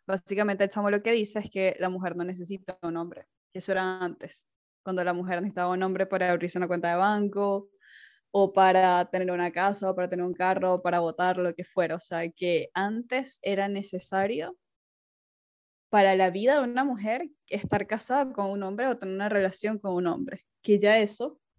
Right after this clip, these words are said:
en la realidad, en el contexto en el que vivimos ahorita, no es así.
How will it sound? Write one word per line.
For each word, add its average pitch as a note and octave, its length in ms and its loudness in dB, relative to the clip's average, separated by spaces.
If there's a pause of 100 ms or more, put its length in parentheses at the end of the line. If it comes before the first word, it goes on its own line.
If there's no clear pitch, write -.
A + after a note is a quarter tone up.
(280)
en G#3+ 160 0
la G3+ 100 6
realidad, F#3+ 640 4
en G3 160 -6
el G3 140 -4
contexto F#3+ 500 -6
en G#3 80 -2
el G#3+ 80 -4
que G#3 120 2
vivimos G3+ 300 2
ahorita, G#3+ 480 -2 (580)
no F#3+ 240 2
es E3+ 120 0
así. F3+ 380 -6